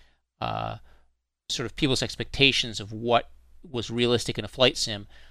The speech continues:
sort of em-, exactly corresponded to,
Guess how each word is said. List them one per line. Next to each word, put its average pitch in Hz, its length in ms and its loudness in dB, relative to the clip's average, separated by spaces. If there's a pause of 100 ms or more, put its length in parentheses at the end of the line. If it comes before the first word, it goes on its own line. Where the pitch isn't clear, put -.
sort 131 200 -4
of - 160 -6
em-, 127 220 -4 (300)
exactly 123 520 10
corresponded 110 840 -2
to, 110 480 -4